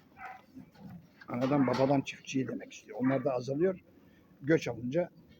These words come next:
çoğalıyor. Kişi başına düşen tarım alanı azalıyor. Mere ve yaylalarda tehdit altında.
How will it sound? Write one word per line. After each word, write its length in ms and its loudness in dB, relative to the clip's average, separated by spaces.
çoğalıyor. 440 2
Kişi 280 6
başına 320 8
düşen 260 6
tarım 300 6
alanı 240 8
azalıyor. 540 4
Mere 360 10
ve 100 10
yaylalarda 840 8
tehdit 280 0
altında. 480 2